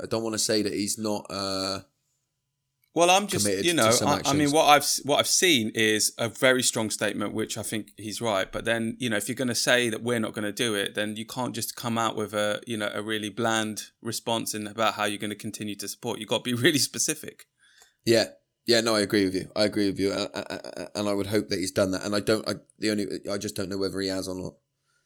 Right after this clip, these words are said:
Speaker 2: Yeah.
Speaker 1: Um, so it's just, it's just worth highlighting that. And I, I'll, I'll check it out, actually, uh, because I know that he's been, he's always done a lot. Um, Les Ferdinand's done a lot for getting, um,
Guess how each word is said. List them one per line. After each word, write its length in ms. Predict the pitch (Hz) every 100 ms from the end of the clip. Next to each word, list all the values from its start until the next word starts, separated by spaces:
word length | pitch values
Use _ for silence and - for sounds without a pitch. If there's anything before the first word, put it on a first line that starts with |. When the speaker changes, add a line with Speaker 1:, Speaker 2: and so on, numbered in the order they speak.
| _ _ _ _ -
Speaker 2:
Yeah. 180 | 98 92
Speaker 1:
Um, 240 | 92 71 _ _
so 140 | - 101
it's 100 | -
just, 160 | 101
it's 120 | - 101
just 200 | 107 -
worth 220 | 101 92
highlighting 420 | 101 92 95 95
that. 140 | 95 90
And 120 | 107
I, 80 | 110 107 -
I'll, 180 | 127 -
I'll 120 | 131
check 200 | - 135
it 60 | 98
out, 240 | 113 113
actually, 380 | - - 95 95 - _ _ _ -
uh, 160 | 98 98
because 300 | 107 113 123
I 80 | 139
know 180 | 147 135
that 120 | 107
he's 220 | 120 107
been, 360 | - 110 104 107 - - -
he's 180 | 117 110
always 240 | 135 135
done 200 | - 120
a 40 | 113
lot. 280 | 113 107 -
Um, 680 | 107 107 104 104 101 101 90
Les 220 | - 113 113
Ferdinand's 460 | 117 104 101 101
done 160 | - 104
a 60 | 101
lot 280 | 101 95
for 560 | - 98 98 98 95 90 -
getting, 600 | - 101 101 98 95 92 - _ _ _ _ -
um, 760 | 98 95 95 98 95 95 92